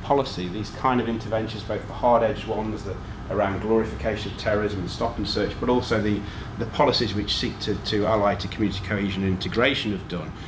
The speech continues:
Um, they've argued that they've produced some iatrogenic effects, so people like Dalgaard Nielsen, people like, uh, Lasse Lindekilter have argued that these, they've produced these kind of side effects.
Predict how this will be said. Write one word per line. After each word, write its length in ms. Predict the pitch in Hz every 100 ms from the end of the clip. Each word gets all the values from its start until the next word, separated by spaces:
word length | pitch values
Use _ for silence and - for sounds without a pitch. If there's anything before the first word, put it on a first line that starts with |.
| - - -
Um, 200 | 113 101
they've 220 | 151 143
argued 380 | 139 123 117 104
that 160 | 110
they've 200 | 110 117 -
produced 400 | 117 107 104 -
some 400 | 139 117 107 95
iatrogenic 680 | 113 110 - 143 143 131
effects, 380 | 104 - 92 -
so 100 | 104
people 300 | 95 107 104
like 240 | 101 95 -
Dalgaard 460 | 98 90 92 90
Nielsen, 540 | 104 113 107 - 101 104 - - -
people 240 | 110 101
like, 260 | 98 95 92
uh, 420 | 95 92 92 92 87
Lasse 240 | 104 -
Lindekilter 840 | 95 98 107 107 110 95 - 104 - - - - -
have 140 | 120
argued 380 | 147 151 110 98
that 140 | -
these, 200 | 110 110 - 117
they've 200 | 110 -
produced 360 | 135 151 127
these 140 | 117 -
kind 180 | 120
of 60 | 110
side 360 | - 135 135 110
effects. 460 | - 85 - -